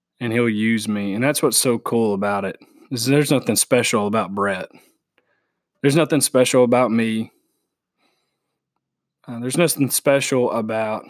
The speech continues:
Francis Chan or David Platt or Billy Graham. What's special is that God used them, and they were faithful and obedient and allowed God to use them.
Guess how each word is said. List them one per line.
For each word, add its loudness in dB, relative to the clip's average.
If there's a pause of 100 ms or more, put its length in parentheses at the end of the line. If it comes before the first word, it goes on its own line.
(300)
Francis 0
Chan 0
or -2
David 0
Platt 0
or -6 (480)
Billy 4
Graham. 0 (1160)
What's -2
special 0
is -6
that -2 (1300)
God 2
used 0
them, -4
and -4
they 0
were -4
faithful -4
and -8
obedient -4 (120)
and -6
allowed -4
God -4
to -8
use -6
them. -10